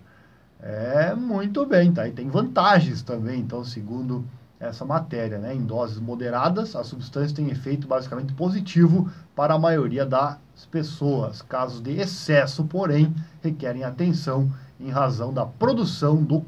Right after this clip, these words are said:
cortisol, né? Então, tá aí, resumindo pra você, né? Tomando em quantidade boa, não tem problema. Agora, se você exagerar, tomar demais,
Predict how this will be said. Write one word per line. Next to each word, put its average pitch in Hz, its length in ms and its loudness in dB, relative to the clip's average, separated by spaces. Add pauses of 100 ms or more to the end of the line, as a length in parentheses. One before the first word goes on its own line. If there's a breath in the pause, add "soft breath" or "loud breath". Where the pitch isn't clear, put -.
cortisol, 120 1500 -2
né? 147 280 -4 (400 loud breath)
Então, - 280 -8 (320)
tá 247 140 -4
aí, 180 240 4 (220)
resumindo 147 380 0
pra 147 100 0
você, 147 400 0
né? 131 220 -2 (380 loud breath)
Tomando 127 320 -6
em - 20 -10
quantidade 131 500 -4
boa, 180 640 4 (160)
não 220 140 -6
tem 208 160 -4
problema. 214 420 4
Agora, 110 260 -2
se - 80 -12
você 120 240 -12
exagerar, 123 840 0 (280 loud breath)
tomar 113 380 -6
demais, 170 960 -2